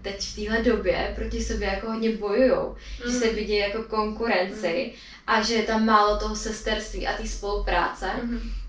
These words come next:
Speaker 1: A mně se právě líbí, že když se takhle sejdeme v tom kruhu, tak najednou ty ženy jsou taky uvolněný a najednou se tam tvoří takový krásný vztahy a úplně
Speaker 2: Mhm.
Speaker 1: jiný pohled, než
Speaker 2: Mhm.
Speaker 1: na, než nějaký soupeření, jako me-, mezi ženama.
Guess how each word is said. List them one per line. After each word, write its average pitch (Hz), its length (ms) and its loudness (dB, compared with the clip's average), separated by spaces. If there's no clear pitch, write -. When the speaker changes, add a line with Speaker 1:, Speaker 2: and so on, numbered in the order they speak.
Speaker 1:
A 202 720 4
mně 220 140 0
se 226 120 -6
právě 208 380 2
líbí, 196 240 -8
že 208 100 0
když 202 180 -6
se 208 80 -8
takhle 202 240 -4
sejdeme 196 360 0
v 196 80 -6
tom 202 120 -4
kruhu, 202 580 2
tak 226 160 -2
najednou 220 560 4
ty 233 200 0
ženy 226 280 6
jsou 220 160 -2
taky 220 260 -6
uvolněný 214 760 0
a 196 140 -4
najednou 196 280 -2
se 208 140 -8
tam 196 220 -4
tvoří 208 360 -4
takový 196 280 -6
krásný 190 420 0
vztahy 196 520 -2
a - 100 -6
úplně 202 320 -6
Speaker 2:
Mhm. 247 80 2
Speaker 1:
jiný 202 300 -2
pohled, 196 380 -4
než 214 160 0
Speaker 2:
Mhm. 220 100 -2
Speaker 1:
na, 185 360 0
než 196 200 -4
nějaký 196 280 -6
soupeření, 175 680 -4
jako 175 140 -8
me-, 175 240 -4
mezi 185 280 -6
ženama. 233 400 -2